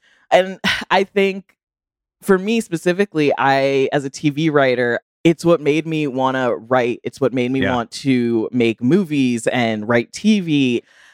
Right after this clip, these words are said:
Speaker 1: Most of my things I've written are set in Rockford. So much of what
Speaker 2: Mm.
Speaker 1: I write about is set in the Midwest and Rockford, and wanting to, to really highlight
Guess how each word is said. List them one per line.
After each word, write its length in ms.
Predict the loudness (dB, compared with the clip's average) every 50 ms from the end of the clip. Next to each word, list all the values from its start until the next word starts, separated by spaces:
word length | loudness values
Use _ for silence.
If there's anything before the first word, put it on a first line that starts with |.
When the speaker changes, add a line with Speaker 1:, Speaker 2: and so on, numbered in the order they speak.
| _ _ _ -2
Speaker 1:
Most 360 | 2 4 4 4 4 2 -2
of 80 | -4 0
my 240 | 0 0 0 0 0
things 300 | 0 -2 -4 -2 0 -2
I've 180 | -2 -2 -2 -2
written 220 | -2 -2 -2 -4 -6
are 80 | -8 -6
set 220 | -2 -2 -2 -2
in 80 | -2 -4
Rockford. 500 | -6 -6 -6 -6 _ -10 -10 -10 -10 -10
So 280 | -8 -2 0 0 2 0
much 280 | -2 -4 -4 -4 -4
of 180 | -2 -2 -2 0
what 160 | 0 0 0
Speaker 2:
Mm. 40 | 0
Speaker 1:
I 40 | -2
write 260 | -2 -2 -4 -2 -2
about 320 | -2 -2 0 0 -2 -2 -4
is 100 | -10 -10
set 300 | -4 -2 0 0 -2 -4
in 80 | -8 -10
the 80 | -8
Midwest 600 | -6 -4 -4 -2 0 0 0 0 -2 -6 -12 _ -8
and 140 | -8 -6 -4
Rockford, 400 | -2 -2 -2 -4 _ -6 -6 -6
and 100 | -6 -6
wanting 300 | -6 -6 -6 -8 -8 -8
to, 340 | -4 -2 0 0 0 0 -4 _ _ _ _ _ _ _ _ _ _ _ _ _ _ _ _ _ -6
to 120 | -2 0 4
really 260 | 4 4 2 2 -2
highlight 720 | -4 -4 -2 -2 0 0 2 2 2 2 2 -2 -4 -8